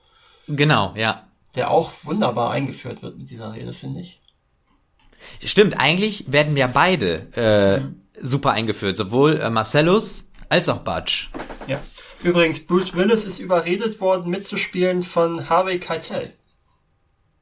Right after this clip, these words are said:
Speaker 1: Ach.
Speaker 2: Der hat, der hat ihn dann überzeugt, dass er da mitmacht.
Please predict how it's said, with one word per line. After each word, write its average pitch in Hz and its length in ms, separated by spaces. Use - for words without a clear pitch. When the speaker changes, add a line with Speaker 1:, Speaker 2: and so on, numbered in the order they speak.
Speaker 1:
Ach. 139 240
Speaker 2:
Der 147 160
hat, 147 220
der 143 180
hat 143 180
ihn 135 140
dann 135 180
überzeugt, 127 640
dass - 140
er 113 140
da 110 200
mitmacht. - 640